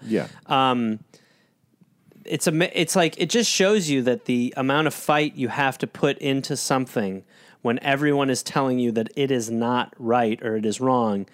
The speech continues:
Speaker 2: they eventually, once that becomes popular and accepted, they then are like, "You're so right."
Speaker 1: Yeah.
Speaker 2: But it's like the whole time the establishment is fighting against it.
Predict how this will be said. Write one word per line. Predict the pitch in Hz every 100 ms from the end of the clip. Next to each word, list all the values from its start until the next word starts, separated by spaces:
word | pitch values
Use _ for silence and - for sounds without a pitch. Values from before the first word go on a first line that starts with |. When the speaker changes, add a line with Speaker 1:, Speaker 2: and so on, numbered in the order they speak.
| - - _
Speaker 2:
they | - 120 147 165 165
eventually, | 139 123 160 170 - 135
once | 117 123 127 -
that | 143 147 -
becomes | 131 127 120
popular | - - 120 - 120 110 104
and | 101 120
accepted, | 135 - 117 - 113 95 - - - - -
they | 113 135 131
then | 123 127 123 117 110 - - _ -
are | 127 117
like, | 113 113 107 - -
"You're | 370 359
so | - 277
right." | 226 196 196 120 -
Speaker 1:
Yeah. | 220 214 -
Speaker 2:
But | 160
it's | 151
like | 156
the | 147
whole | 156 175
time | 165 165 139
the | 127
establishment | 113 147 131 123 - 120
is | 107
fighting | 123 110
against | 101 104 98 95
it. | -